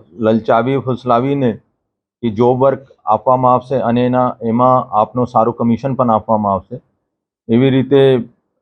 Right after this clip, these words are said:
નો જેટલા અલગ અલગ Telegram આઈ ડી થી આ લોકોનો મેસેજ મોકલતા હતા. અને જ્યારે ઓફેન્સને ડીપમાં જઈ તપાસ કરવામાં આવી, તો મુખ્ય આરોપી નરસિંહભાઈ જીવાની,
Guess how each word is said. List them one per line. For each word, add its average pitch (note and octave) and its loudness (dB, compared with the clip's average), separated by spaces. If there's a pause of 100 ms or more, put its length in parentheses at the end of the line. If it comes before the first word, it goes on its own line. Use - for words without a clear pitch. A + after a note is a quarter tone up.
નો B2+ 2
જેટલા B2+ 2
અલગ B2 0
અલગ B2+ 0 (100)
Telegram A#2+ 0
આઈ A2+ 2
ડી B2 -2
થી A#2+ -4
આ A2+ 0
લોકોનો A#2 0
મેસેજ G#2+ -4
મોકલતા G#2+ 0
હતા. B2+ -4 (760)
અને B2+ 4 (460)
જ્યારે B2 2 (220)
ઓફેન્સને C3 0
ડીપમાં A#2 -2
જઈ B2+ 2 (340)
તપાસ A#2 0
કરવામાં A#2+ 2
આવી, B2+ -2
તો B2+ -6
મુખ્ય A#2 -2
આરોપી B2+ 0
નરસિંહભાઈ A#2+ -2
જીવાની, A#2 0